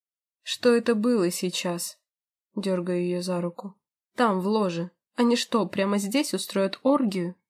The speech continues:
«Не думай об этом». Эльза улыбается мне. «Это наш клуб.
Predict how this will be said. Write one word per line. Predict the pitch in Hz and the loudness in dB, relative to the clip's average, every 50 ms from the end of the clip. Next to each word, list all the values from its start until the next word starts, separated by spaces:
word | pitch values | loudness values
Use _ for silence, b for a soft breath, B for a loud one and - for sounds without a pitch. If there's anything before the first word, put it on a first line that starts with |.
| _ _ _ _ _ _ _ _ _ _ _ _ _ _ _ _ | _ _ _ _ _ _ _ _ _ _ _ _ _ _ _ _
«Не | 302 294 285 277 | 2 4 6 6
думай | 254 277 277 269 208 175 156 160 | 6 6 4 4 4 4 4 2
об | 160 160 | 2 2
этом». | 165 165 165 - 170 170 180 185 - _ _ _ _ _ _ _ _ _ _ _ _ _ | 2 0 0 0 0 -2 -2 -4 -8 _ _ _ _ _ _ _ _ _ _ _ _ _
Эльза | 208 196 185 180 185 185 | -4 -4 -2 -2 -2 -2
улыбается | 180 180 185 180 180 185 180 175 170 - - - 175 | -2 0 -2 -2 -2 -2 -4 -4 -6 -8 -8 -6 -6
мне. | 180 175 175 185 185 _ _ _ _ _ _ _ _ _ _ _ _ | -6 -6 -8 -10 -12 _ _ _ _ _ _ _ _ _ _ _ _
«Это | 302 294 - 269 254 | -6 0 2 4 4
наш | 247 233 220 190 180 - | 4 4 4 2 0 -2
клуб. | - - 175 170 165 165 - - | -4 -2 -2 -2 -2 -2 -6 -12